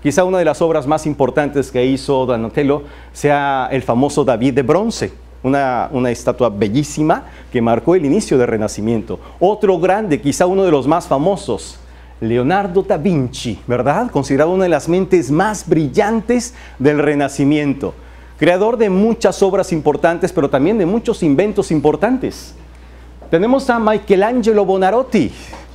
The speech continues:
autor de los frescos de la Capilla Sixtina, una mente brillante, escultor impresionante, autor de la Piedad, autor de, del David, de tantas obras que nos han maravillado a lo largo de la historia.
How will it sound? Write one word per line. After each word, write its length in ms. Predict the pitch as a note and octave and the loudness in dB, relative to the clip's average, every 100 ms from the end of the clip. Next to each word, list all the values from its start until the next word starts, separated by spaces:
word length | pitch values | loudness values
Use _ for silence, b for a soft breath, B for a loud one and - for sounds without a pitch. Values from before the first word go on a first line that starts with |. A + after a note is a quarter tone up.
| - - | -16 -2
autor 560 | C3+ C#3 C3+ F3 G3 | 0 0 2 2 2
de 120 | F3+ C#3 | 0 0
los 200 | C3+ - | -2 0
frescos 440 | D#3+ E3+ F3 D#3 | 0 2 -2 2
de 80 | C#3+ | 2
la 140 | B2+ | 2
Capilla 460 | A#2 G#2+ C#3+ C#3 C3 | 0 0 2 2 2
Sixtina, 540 | B2 - - B2 F#2+ | -2 -4 -2 0 0
una 220 | C#3+ F3+ | 0 2
mente 440 | C#3+ E3+ F3 - E3 | 2 2 2 2 2
brillante, 840 | B2+ C3+ G2+ A#2 E3 D3 G#2 G2+ B B | 2 0 2 0 0 -2 -2 -6 B B
escultor 640 | E3 E3+ D#3+ D#3 D#3+ G3+ | -2 0 0 2 2 2
impresionante, 1160 | G3 F#3 - F3 - C#3+ C#3 D3+ F#3 F3+ G#2+ E2 B B | 2 0 0 -2 0 0 2 2 0 -2 -6 -8 B B
autor 380 | C#3 C#3+ F#3 F#3 | -2 2 0 2
de 120 | F#3 | 2
la 140 | D#3 | 0
Piedad, 440 | B2 C3 E3+ F3+ F3+ | 2 2 2 0 0
autor 420 | C#3 C3+ E3 D#3+ | 0 2 0 2
de, 220 | E3+ D#3+ B B | 2 0 B B
del 260 | D#3+ D#3 C3 | 0 0 -2
David, 440 | B2 E3 G3 G#3 - B | 0 2 2 0 -6 B
de 100 | D3 | -2
tantas 500 | C#3+ G#3+ A3 G#3 - | 2 0 2 -2 2
obras 380 | G#3 G3+ G#3 F#3+ | 2 2 0 0
que 140 | F3 D#3 | 0 2
nos 200 | C#3+ - | 2 0
han 160 | G3 | 2
maravillado 640 | F#3+ F3+ C#3+ C#3 D3+ F#3 E3 | 2 2 2 2 2 2 2
a 40 | |
lo 100 | C#3+ | 2
largo 320 | D3 D3+ C#3 | 2 2 2
de 100 | C3+ | 2
la 80 | A#2 | 0
historia. 640 | G#2 - D3 C#3+ G2 D#2+ | -2 0 0 2 -2 -8